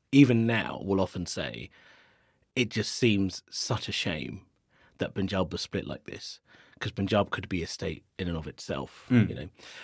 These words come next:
Speaker 1: the big one is cricket. <laughs>
Speaker 2: <laughs>
Speaker 1: That's all, like, can you imagine, like, an India-Pakistan United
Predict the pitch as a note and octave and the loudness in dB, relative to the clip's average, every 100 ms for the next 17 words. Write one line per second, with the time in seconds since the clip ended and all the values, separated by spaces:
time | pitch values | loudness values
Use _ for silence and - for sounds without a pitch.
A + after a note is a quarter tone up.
0 | - A2 F2+ G#2+ F#2 F2+ - G#2+ - C3 | -4 0 2 2 2 -2 -2 -6 -2 -4
1 | - _ _ - - - - A2 E3+ F3+ | -4 _ _ -20 -8 -6 -4 10 12 12
2 | E3+ E3+ C#3+ D3 C3+ B2 A#2 G#2 - A#2 | 12 12 8 10 10 10 8 6 4 6
3 | A2 G#2+ G#2+ F#2 F2 F#2 G2 G2 F#2+ F2+ | 6 6 4 0 -2 0 2 4 2 2
4 | E2+ F#2+ - E2+ F2 F2+ E2+ E2+ F#2+ | -4 -6 -4 -2 0 0 -2 -4 -10